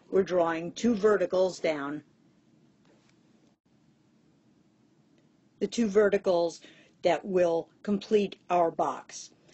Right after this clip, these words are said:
Now, if you take a look at the, uh, horizon line, of course, if it is, in fact, an opaque box, then that means that we wouldn't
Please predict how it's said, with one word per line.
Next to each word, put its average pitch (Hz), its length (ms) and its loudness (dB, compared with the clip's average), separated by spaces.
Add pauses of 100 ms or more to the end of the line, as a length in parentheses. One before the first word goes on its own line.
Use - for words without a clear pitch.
(440)
Now, 214 120 2
if 214 120 0
you 240 80 0
take 277 240 4
a 285 40 4
look 277 280 2 (140)
at 208 320 2 (200)
the, 196 480 -2 (580)
uh, 165 320 -4 (140)
horizon 233 580 2
line, 165 400 -4 (380)
of 196 180 -2
course, 247 540 2 (340)
if 214 160 0
it 202 200 4
is, 247 340 4
in 208 200 -2
fact, 196 440 0
an 190 140 -4
opaque 254 640 -2
box, 165 520 -4 (600)
then 214 320 4
that 254 220 0
means 214 360 -2
that 202 160 2
we 208 120 2
wouldn't 226 520 0